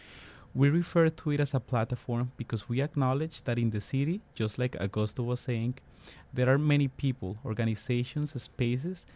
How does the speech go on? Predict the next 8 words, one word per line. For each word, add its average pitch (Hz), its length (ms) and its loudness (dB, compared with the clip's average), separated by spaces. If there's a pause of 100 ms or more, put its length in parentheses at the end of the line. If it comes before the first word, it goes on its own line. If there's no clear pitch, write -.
(180)
that 113 140 0
are 117 140 2
already 143 420 2
transforming 127 800 0 (100)
violent 110 480 0
contexts. - 600 -6 (600)
Through 135 160 2
graffiti, 156 580 0